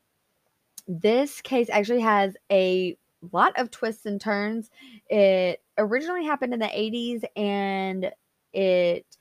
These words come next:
that Mobile Police Department did not even find a subject until thirty-nine years later. Um, I said subject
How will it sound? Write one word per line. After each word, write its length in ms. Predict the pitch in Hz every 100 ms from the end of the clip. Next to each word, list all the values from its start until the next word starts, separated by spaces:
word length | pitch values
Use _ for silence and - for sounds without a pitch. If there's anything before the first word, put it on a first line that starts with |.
| _ _ _ -
that 280 | 214 202 - - _ _ _ _ _
Mobile 720 | 226 254 247 240 233 220 208 _ _
Police 420 | 208 202 214 -
Department 640 | 214 208 196 202 - 180
did 300 | 202 190 190
not 400 | 185 185 175 185
even 240 | 190 196
find 180 | 190 180
a 80 | 180
subject 480 | 175 170 175 170 -
until 460 | 175 175 170 - 165
thirty-nine 480 | - 160 165 156 170
years 200 | 170 -
later. 360 | - - - - _ _ - - - -
Um, 480 | 196 170 151 156 196 _ - - - - _ _ _ _ - -
I 80 | 160
said 240 | 147 143
subject 540 | 139 131 - 147 -